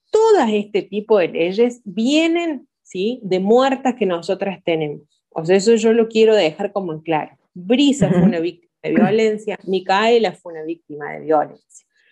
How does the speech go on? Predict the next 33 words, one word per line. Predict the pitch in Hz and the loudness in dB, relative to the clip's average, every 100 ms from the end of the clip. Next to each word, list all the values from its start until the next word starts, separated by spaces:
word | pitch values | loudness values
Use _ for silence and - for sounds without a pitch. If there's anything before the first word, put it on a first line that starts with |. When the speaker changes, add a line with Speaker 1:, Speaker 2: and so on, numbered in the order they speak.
| _ | _
Speaker 1:
En | 208 | 0
el | 208 | 4
dos | 214 220 | 4 4
mil | 320 302 | 2 2
dieciocho, | 247 226 226 247 262 | 0 2 2 2 0
además, | 196 175 190 269 269 _ _ _ | 0 -2 -2 -4 -6 _ _ _
se | - 180 | -8 -4
consideró | 180 180 180 175 202 | -4 -2 0 2 4
el | 226 | 2
asesinato | 220 170 170 175 185 208 | -2 -6 -6 -6 -4 0
de | 175 | 0
Diana | 180 190 185 | 0 -2 -2
Ya-, | 160 156 - | -4 -4 -6
Zacayán, | 170 156 147 151 190 226 294 - | -6 0 0 2 0 -2 -4 -6
que | 175 | -8
fue | 180 185 185 | 0 0 0
catalogada | 185 160 165 156 147 151 180 185 156 | -2 -2 -6 -8 -4 -2 0 0 -2
por | - 147 | -6 -14
primera | 156 185 196 | -12 -6 -4
vez | 180 | -4
en | 180 | -6
la | 165 | -8
justicia | 165 160 202 214 | -10 -8 -2 -2
como | 185 156 151 | -2 -6 -6
transvesticidio. | 151 147 156 151 147 - 160 - _ _ _ _ _ - | -6 -4 -4 -6 -16 -18 -20 -20 _ _ _ _ _ -6
En | - | 0
el | 196 196 | 0 2
dos | 208 220 | 2 2
mil | 269 277 | 0 0
diecinueve | 247 233 214 240 285 | 0 0 0 0 0
se | - 190 | -4 -6
incorporó | 185 170 165 165 180 180 220 302 339 - | -4 -4 -4 -2 0 2 0 0 -4 -8
la | 170 170 196 - | -6 -6 -8 -12